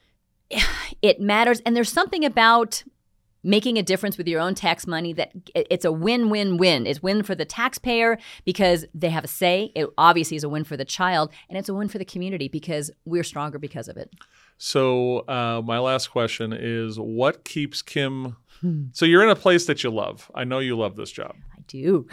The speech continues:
Speaker 1: <laughs>
Speaker 2: But on, even after a couple of tough days, what keeps you, what keeps you fighting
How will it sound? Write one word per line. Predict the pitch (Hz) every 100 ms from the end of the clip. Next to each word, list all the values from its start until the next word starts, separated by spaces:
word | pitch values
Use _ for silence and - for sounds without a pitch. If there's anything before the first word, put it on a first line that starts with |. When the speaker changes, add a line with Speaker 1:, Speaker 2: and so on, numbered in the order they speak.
| 185 269
Speaker 1:
<laughs> | - 254 - - - _ _
Speaker 2:
But | - 135 -
on, | 143 139 135 135 -
even | 160 185 165
after | 160 - 135
a |
couple | 156 147 135
of | 117
tough | - 127 -
days, | 117 113 107 - - _ _ 139
what | 143
keeps | 165 147 -
you, | 131 117 - _ _ -
what | 156
keeps | 151 170 -
you | 123
fighting | 139 131 120 110